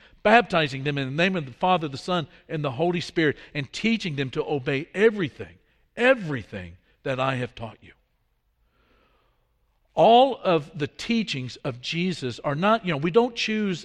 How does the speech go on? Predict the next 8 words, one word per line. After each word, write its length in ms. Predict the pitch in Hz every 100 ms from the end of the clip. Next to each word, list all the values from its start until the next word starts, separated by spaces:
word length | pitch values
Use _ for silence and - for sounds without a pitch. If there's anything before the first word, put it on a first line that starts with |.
| -
and, 220 | 160 143
and 200 | 156 131 -
pick 400 | - 208 170 - _
what 200 | 185 196
it 120 | 180 -
is 280 | 180 175
that 200 | - 160
we 180 | 175 151